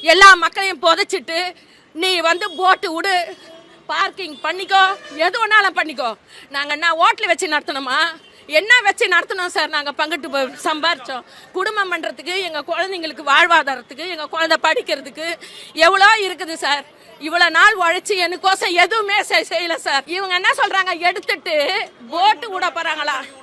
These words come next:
போட்டிங்க அவசியமா? போட்டிங் இங்க அவசியமா? ஃபீலிங்ஸ் மாட எடு, அதுவும் ஏரிதான். இந்த, இந்த பக்கம் ஸ்கூல் இருக்குது, ஹை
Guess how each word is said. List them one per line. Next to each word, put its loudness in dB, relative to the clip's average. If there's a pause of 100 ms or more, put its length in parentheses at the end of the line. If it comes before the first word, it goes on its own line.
(380)
போட்டிங்க 6 (120)
அவசியமா? 2 (920)
போட்டிங் 4 (140)
இங்க -2 (140)
அவசியமா? -2 (640)
ஃபீலிங்ஸ் 0
மாட 4 (180)
எடு, 4 (340)
அதுவும் 0
ஏரிதான். 4 (640)
இந்த, -4 (200)
இந்த 2 (100)
பக்கம் 4
ஸ்கூல் 4
இருக்குது, -2 (440)
ஹை 8